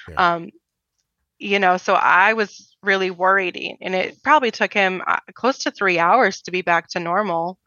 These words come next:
Speaker 2: He w-, we were in the hospital, and he still wasn't talking. He wasn't, you know, his eyes, he wasn't there in his eyes for, for, like I said, like, three hours, I think,
Speaker 1: Oh,
Speaker 2: total.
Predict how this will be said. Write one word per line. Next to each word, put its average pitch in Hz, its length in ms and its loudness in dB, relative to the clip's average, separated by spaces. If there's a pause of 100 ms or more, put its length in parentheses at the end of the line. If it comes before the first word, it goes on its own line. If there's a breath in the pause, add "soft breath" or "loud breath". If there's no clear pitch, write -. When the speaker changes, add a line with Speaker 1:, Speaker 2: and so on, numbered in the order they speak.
(160)
Speaker 2:
He 214 120 -4
w-, 208 160 -2
we 214 120 0
were 226 120 2
in 202 200 0
the 202 80 2
hospital, 175 680 0 (360 loud breath)
and 175 380 -2
he 196 200 -10
still 190 300 0
wasn't 180 300 -2
talking. 247 640 2
He 190 160 -6
wasn't, 170 520 -4 (800)
you 175 120 -8
know, 170 160 -2
his 175 240 -6
eyes, 180 380 4
he 185 100 -8
wasn't 180 300 -2
there 180 160 -2
in 175 80 -4
his 165 100 -6
eyes 165 500 0
for, 175 320 0 (180)
for, 170 340 0 (100)
like 180 140 0
I 175 60 -2
said, 175 120 -8
like, 170 180 -2
three 185 260 0
hours, 170 400 0
I 165 100 -2
think, 170 200 -6
Speaker 1:
Oh, 98 60 -8
Speaker 2:
total. 175 460 0